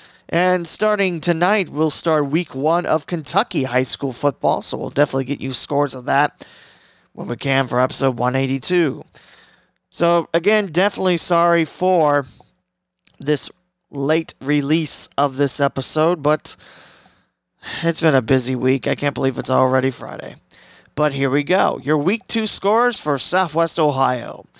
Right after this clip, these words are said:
We start off again at the Cross County Conference, the Battle of North and South. And if you put, you know, if you pick the Panthers to win, you'd be right.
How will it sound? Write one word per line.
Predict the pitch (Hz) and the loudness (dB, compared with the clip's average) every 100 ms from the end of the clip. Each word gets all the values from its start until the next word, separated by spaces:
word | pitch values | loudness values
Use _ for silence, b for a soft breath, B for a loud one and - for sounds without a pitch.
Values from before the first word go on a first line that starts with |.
| b b b b | b b b b
We | - | -8
start | - 160 151 | -2 2 4
off | 147 147 143 | 4 2 0
again | 135 160 151 | 0 2 2
at | 147 | 0
the | - | -2
Cross | 160 156 - | 0 0 0
County | 156 156 147 | 0 0 0
Conference, | 127 156 143 156 160 | 0 2 2 0 -4
the | 135 | -2
Battle | 143 151 143 | 2 2 2
of | 131 | 0
North | 147 156 - | 0 0 -2
and | 131 | -4
South. | - 151 180 - - B B B B - | 0 2 0 -2 -20 B B B B -6
And | 131 131 131 | 0 0 0
if | 127 | -2
you | 135 | -4
put, | - 165 156 - - - B B B B _ _ _ | -2 0 0 -2 -2 -6 B B B B _ _ _
you | - | -8
know, | 127 - | -6 -6
if | 123 | -8
you | 143 | -8
pick | - 151 - | -4 -4 -2
the | 131 | -2
Panthers | 147 165 156 131 | 2 0 2 -2
to | 143 | 0
win, | 143 180 190 | 2 2 2
you'd | 156 | 0
be | 147 143 | 2 2
right. | 185 175 | 2 0